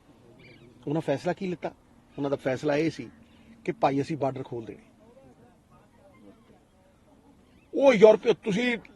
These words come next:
ਲੰਡਨ ਤੋਂ ਜਾਓ ਫਰਾਂਸ, ਫਰਾਂਸ ਤੋਂ ਜਾਓ ਅੱਗੇ ਆਸਟਰੀਆ, ਆਸਟਰੀਆ ਤੋਂ ਪੋਲੈਂਡ, ਪੋਲੈਂਡ ਤੋਂ ਜਿੱਧਰ ਮਰਜ਼ੀ ਚਲੇ ਜਾਓ, ਤੁਸੀਂ ਇੱਕ ਆਪਣਾ ਐਂ ਪਾਸਪੋਰਟ ਦਿਖਾਣਾ ਤੇ ਇੱਕ ਵੀਜ਼ੇ ਦੇ ਨਾਲ ਤੁਸੀਂ ਤੀਹ ਚਾਲੀ ਦੇਸ਼ਾਂ ਦੇ ਵਿੱਚ ਘੁੰਮ ਲਓਗੇ। ਇੱਕ ਵੀਜ਼ੇ ਨਾਲ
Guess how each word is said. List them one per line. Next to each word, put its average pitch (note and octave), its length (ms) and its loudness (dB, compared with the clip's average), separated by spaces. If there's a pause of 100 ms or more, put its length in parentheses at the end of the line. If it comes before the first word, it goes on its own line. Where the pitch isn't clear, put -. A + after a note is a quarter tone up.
ਲੰਡਨ G3 360 2
ਤੋਂ A#3 120 6
ਜਾਓ F#3+ 260 8
ਫਰਾਂਸ, F#3+ 400 -2
ਫਰਾਂਸ F#3 360 -2
ਤੋਂ G#3 120 2
ਜਾਓ G3 300 4
ਅੱਗੇ F#3+ 320 2 (680)
ਆਸਟਰੀਆ, G3+ 460 4
ਆਸਟਰੀਆ G3+ 420 4
ਤੋਂ G#3 140 2
ਪੋਲੈਂਡ, G3+ 360 0
ਪੋਲੈਂਡ G#3+ 340 2
ਤੋਂ G#3+ 120 2
ਜਿੱਧਰ A3+ 320 2
ਮਰਜ਼ੀ G#3 300 -2
ਚਲੇ F3+ 200 2
ਜਾਓ, G3 120 2
ਤੁਸੀਂ G3 280 -4
ਇੱਕ F#3 120 -6
ਆਪਣਾ F#3 180 -2
ਐਂ F3+ 260 0
ਪਾਸਪੋਰਟ E3+ 440 -2
ਦਿਖਾਣਾ D#3+ 320 -2
ਤੇ F3 100 -8 (120)
ਇੱਕ - 260 -2 (300)
ਵੀਜ਼ੇ F#3+ 300 8
ਦੇ G3+ 80 8
ਨਾਲ D3 280 0 (300)
ਤੁਸੀਂ G3+ 640 -2 (300)
ਤੀਹ C#4 220 2
ਚਾਲੀ G#3 280 6
ਦੇਸ਼ਾਂ F#3 320 2
ਦੇ F#3 60 -2
ਵਿੱਚ E3+ 160 -2
ਘੁੰਮ D3 180 -6
ਲਓਗੇ। - 1120 -4
ਇੱਕ D4+ 160 4
ਵੀਜ਼ੇ A3 320 6
ਨਾਲ D3+ 260 0